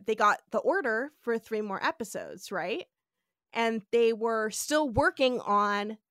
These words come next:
the next episode we're gonna watch, uh, 'cause it had a bunch of post-production problems. And so they, instead of having this be the last one, it's the, uh, the second to last or third to last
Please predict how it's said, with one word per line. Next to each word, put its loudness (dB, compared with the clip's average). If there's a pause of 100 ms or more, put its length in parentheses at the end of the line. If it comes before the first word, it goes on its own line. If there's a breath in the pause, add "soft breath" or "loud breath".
(120)
the 4
next 4
episode 4
we're -2
gonna -4
watch, -10 (560)
uh, -2 (400)
'cause -4
it -4
had 4
a -4
bunch 0
of -12
post-production -4
problems. -8 (600)
And -4
so 0
they, -4
instead -4
of -6
having 0
this -6
be -12
the -10
last -6
one, -10 (1300)
it's -12
the, -10
uh, -6
the -10
second -14
to -16
last -16
or -8
third -8
to -12
last -14